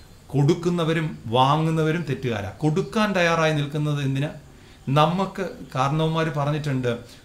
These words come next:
"തോളപ്പമുള്ളതിന് താഴെയുള്ള ബന്ധം മതിയെന്ന്." അങ്ങനെയുള്ള ബന്ധം തിരഞ്ഞെടുക്കാൻ നമ്മളെ കൊണ്ട് കഴിയണം. നമ്മളെക്കാട്ടിൽ വലിയ ബന്ധം തിരഞ്ഞെടുക്കാൻ, നമ്മളെക്കാൾ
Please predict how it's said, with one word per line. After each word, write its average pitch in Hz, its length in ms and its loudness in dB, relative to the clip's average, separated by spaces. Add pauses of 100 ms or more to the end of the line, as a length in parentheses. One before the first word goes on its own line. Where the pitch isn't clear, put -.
(220)
"തോളപ്പമുള്ളതിന് 147 800 0 (100)
താഴെയുള്ള 143 520 0
ബന്ധം 135 520 0
മതിയെന്ന്." 113 380 -2
അങ്ങനെയുള്ള 202 540 2
ബന്ധം 151 460 0
തിരഞ്ഞെടുക്കാൻ 160 520 -2
നമ്മളെ 147 260 0
കൊണ്ട് 131 200 -4
കഴിയണം. 107 380 -6 (500)
നമ്മളെക്കാട്ടിൽ 180 1000 0
വലിയ 160 260 0
ബന്ധം 151 360 0
തിരഞ്ഞെടുക്കാൻ, 151 480 -2
നമ്മളെക്കാൾ 180 680 -2